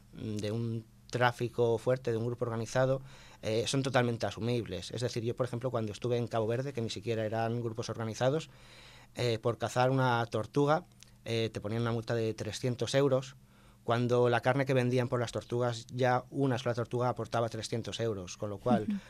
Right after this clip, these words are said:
Speaker 1: un grupo que cazase cuatro o cinco tortugas en una semana, porque les pillasen una vez, era una pérdida que era bastante asumible para ellos. En el caso de las ángulas, por ejemplo, que he comentado,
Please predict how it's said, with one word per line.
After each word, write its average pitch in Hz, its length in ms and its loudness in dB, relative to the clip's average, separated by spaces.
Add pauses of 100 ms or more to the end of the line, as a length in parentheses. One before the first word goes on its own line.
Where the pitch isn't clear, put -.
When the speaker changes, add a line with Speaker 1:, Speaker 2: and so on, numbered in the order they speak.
(380)
Speaker 1:
un 123 140 0
grupo 123 280 2
que 120 300 0
cazase 117 640 0 (120)
cuatro 123 260 0
o 107 40 -4
cinco 117 280 -2
tortugas 113 400 -2
en 117 80 -2
una 113 140 -2
semana, 120 400 0
porque 113 260 -8
les 101 340 -6 (580)
pillasen 117 400 0
una 117 200 0
vez, 123 260 0 (640)
era 135 180 4
una 123 160 2
pérdida 117 360 0
que 113 80 -4
era 110 140 -2
bastante 110 440 -4
asumible 101 380 -8
para 98 260 -6
ellos. 101 380 -12 (560)
En 110 80 -4
el 110 80 -2
caso 135 220 2
de 127 40 6
las 123 140 2
ángulas, 123 300 2
por 123 100 -2
ejemplo, 123 220 0
que 120 80 0
he - 20 -4
comentado, 117 560 2